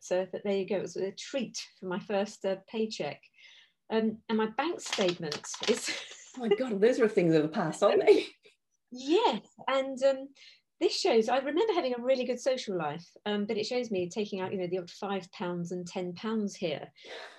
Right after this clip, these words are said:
Speaker 1: I can only conclude that, um, going out was a lot cheaper then.
Speaker 2: <laughs>
Speaker 1: I remember having a great time, um, at the civil service, uh, bar where a pint of cider and black was ten and a half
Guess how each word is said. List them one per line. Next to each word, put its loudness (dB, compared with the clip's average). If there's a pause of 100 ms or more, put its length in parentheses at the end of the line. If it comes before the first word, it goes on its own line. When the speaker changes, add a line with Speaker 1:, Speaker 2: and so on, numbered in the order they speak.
(100)
Speaker 1:
I -20
can -6
only -2
conclude 0
that, 0 (160)
um, 0
going 0
out -2
was -6
a -4
lot -2
cheaper -4
then. -4
Speaker 2:
<laughs> - (1500)
Speaker 1:
I -10 (120)
remember 2
having 0
a 0
great 0
time, -4 (180)
um, -2
at -16
the -12
civil -4
service, -4 (640)
uh, 2 (160)
bar 0
where 2
a -2
pint -6
of -4 (120)
cider -2
and 0
black -4
was -12
ten -4
and 0
a 0
half -4